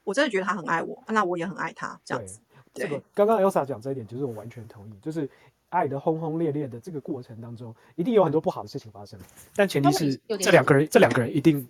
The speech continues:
Speaker 2: 一定是很爱彼此，这是真的。
Speaker 1: 嗯。
Speaker 2: 对，但是这中间的相处模式出了问题。
Speaker 1: 那其实我们就是，呃，不仅是这样子，就是说，就当然我们俩之间有，有非常多美好的回忆，但我们最后分手啊，就是，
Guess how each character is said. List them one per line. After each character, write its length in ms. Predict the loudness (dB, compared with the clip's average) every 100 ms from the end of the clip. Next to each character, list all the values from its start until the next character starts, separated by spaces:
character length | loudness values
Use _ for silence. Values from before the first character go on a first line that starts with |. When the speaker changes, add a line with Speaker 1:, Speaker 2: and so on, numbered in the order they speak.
| _
Speaker 2:
一 80 | 0
定 180 | 0 2
是 140 | 0
很 120 | 0
爱 120 | -4 -6
彼 140 | -6
此， 180 | -8 -10 _
这 120 | 0
是 80 | 0
真 180 | -8 -16
的。 100 | -20 _ _ _ -2 -2 -2 0
Speaker 1:
嗯。 160 | 2 4
Speaker 2:
对， 140 | 8
但 140 | 8 10
是 140 | 6
这 220 | 10 8
中 260 | 8 4 6
间 160 | 6
的 80 | 6
相 220 | 6 4
处 100 | 2
模 160 | -4 -6
式 160 | -8 -10
出 180 | -8
了 80 | -10
问 140 | -10 -14
题。 140 | -18 _ _ _
Speaker 1:
那 140 | -2 -2
其 180 | -2 -4
实 180 | -2
我 100 | -4
们 240 | -4 -6 -2
就 100 | -2
是， 340 | 0 0 0 -2
呃， 180 | -6 -6
不 140 | -8
仅 300 | -8 -8 -8
是 120 | -6 4
这 120 | 4
样 120 | 4
子， 120 | 0
就 120 | 0
是 80 | 4
说， 300 | 6 6 4 -6 _
就 120 | 2 4
当 160 | 6
然 60 | 2
我 60 | 2
们 100 | -4
俩 120 | -6
之 100 | -6
间 160 | -6
有， 220 | -6 -10 -8
有 140 | -4 -4
非 240 | 2 4
常 140 | 2
多 100 | -2
美 200 | -4 -4
好 120 | -6 -8
的 80 |
回 200 | -4 -4
忆， 120 | -4 0
但 240 | 2 2 -4 -2
我 120 | -2
们 60 |
最 140 | 4 4
后 140 | 4
分 240 | 2 -2 0
手 180 | -2
啊， 140 | -2 -2
就 100 | -4
是， 340 | -4 -4 -4